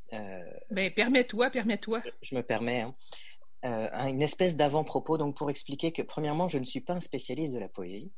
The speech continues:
Speaker 1: Il manque à ma culture un grand nombre de poètes québécois et étrangers majeurs, mais je me soigne en lisant de plus en plus de poésie.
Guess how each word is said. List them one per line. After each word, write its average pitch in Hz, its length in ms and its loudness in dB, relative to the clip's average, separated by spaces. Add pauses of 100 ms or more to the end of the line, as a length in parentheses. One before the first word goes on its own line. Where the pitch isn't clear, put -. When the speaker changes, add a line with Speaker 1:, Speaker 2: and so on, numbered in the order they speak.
(420)
Speaker 1:
Il 117 140 -6
manque 127 180 -4
à 120 60 0
ma 113 120 -2
culture 120 440 -4
un 110 80 -2
grand 120 280 0
nombre 147 300 0
de 117 80 0
poètes 117 260 -2
québécois 123 460 -4
et 110 60 0
étrangers 110 460 -4
majeurs, 107 600 -4 (720)
mais 151 160 4
je 170 80 2
me 165 80 6
soigne 139 420 2
en 120 60 -2
lisant 117 260 -4
de 120 100 -4
plus 95 200 -8
en 87 80 -8
plus - 260 -10
de - 100 -10
poésie. 104 440 -10